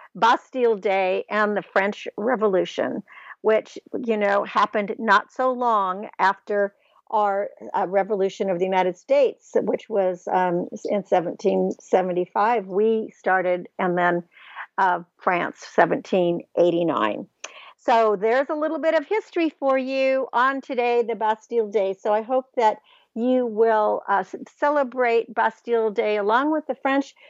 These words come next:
and maybe have, create something, maybe a French meal. Maybe I'll make coq au vin tonight for dinner. It, well, that sounds very, um,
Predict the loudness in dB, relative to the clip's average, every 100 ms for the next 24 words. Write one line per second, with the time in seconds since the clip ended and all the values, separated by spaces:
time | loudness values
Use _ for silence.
0 | -20 _ -4 2 2 2 -2 -2 0 0
1 | 0 -2 -6 -8 -2 4 4 2 _ -2
2 | -2 2 2 0 -4 _ _ _ _ 2
3 | 4 4 0 -6 -2 0 0 0 0 0
4 | 2 0 2 2 0 0 0 0 -2 0
5 | 0 0 -4 -10 _ _ 0 2 4 0
6 | -2 -4 -2 0 0 0 -2 0 0 2
7 | 2 2 0 -4 -2 0 0 -2 -2 0
8 | 2 2 2 2 0 -2 -2 -4